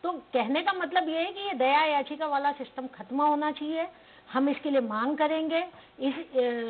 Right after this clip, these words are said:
माननीय राष्ट्रपति जी को भी निवेदन करेंगे, माननीय प्रधानमंत्री जी को, संसद को, और जहां भी सिस्टम को ठीक करना है कि ये दया याचिकाएं खत्म हो, ट्रायल फास्ट ट्रैक में हो,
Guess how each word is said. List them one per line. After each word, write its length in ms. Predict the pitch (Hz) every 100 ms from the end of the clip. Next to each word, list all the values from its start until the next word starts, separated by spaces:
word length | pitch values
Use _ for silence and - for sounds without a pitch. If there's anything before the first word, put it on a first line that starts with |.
| 226 214 214 208 214 214
माननीय 640 | 254 277 302 294 294 294
राष्ट्रपति 540 | 233 - 247 262 285
जी 140 | 254 277
को 160 | 294
भी 120 | 294
निवेदन 440 | 294 285 294 294 294
करेंगे, 360 | 294 294 302
माननीय 320 | 294 233 226 240
प्रधानमंत्री 640 | 226 214 269 285 277 285
जी 140 | 277
को, 180 | 294 311
संसद 460 | 302 214 226 294 294
को, 220 | 311 302 302 - -
और 100 | 269
जहां 300 | 247 285 349
भी 80 | 403
सिस्टम 400 | - 320 - 330
को 100 | 320
ठीक 260 | 254 302 311
करना 240 | 269 277
है 160 | 311 330
कि 80 | 320
ये 180 | 285
दया 480 | 240 247 202 233 254
याचिकाएं 500 | 254 247 269 254 240
खत्म 340 | 240 202 - 294
हो, 300 | 320 359 370 - - - - - -
ट्रायल 420 | 277 285 349 339 - 269
फास्ट 500 | 233 - 247 285 -
ट्रैक 240 | 320 320
में 140 | 320 339
हो, 400 | 311 359 415